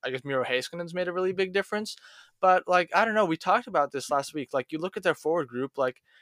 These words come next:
it's pretty good, but not great. They have two pretty good defensemen and a bottom pair of Andrej Sekera and Joel Hanley. And, I mean, yeah,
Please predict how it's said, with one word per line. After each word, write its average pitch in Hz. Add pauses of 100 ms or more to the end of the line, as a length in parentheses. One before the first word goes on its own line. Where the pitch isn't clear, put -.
(160)
it's -
pretty 165
good, 151
but 139
not 131
great. 127 (460)
They 147
have 127 (180)
two 143 (140)
pretty 147
good 147
defensemen 135 (360)
and 147
a 139
bottom 156
pair 156
of 131
Andrej 143
Sekera 135
and 131
Joel 147
Hanley. 131 (400)
And, 156
I 156
mean, 160
yeah, 135